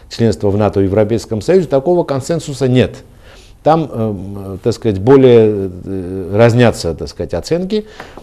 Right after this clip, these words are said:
И Восточная Украина — это очень хороший вопрос, да?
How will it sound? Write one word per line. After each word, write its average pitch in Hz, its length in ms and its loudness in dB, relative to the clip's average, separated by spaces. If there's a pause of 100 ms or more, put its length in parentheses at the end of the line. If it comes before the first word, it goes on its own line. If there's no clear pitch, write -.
(120)
И 151 60 4
Восточная 147 640 6
Украина — 117 600 2
это 165 200 4
очень 165 220 2
хороший 127 380 0
вопрос, 98 380 -4
да? 143 280 -2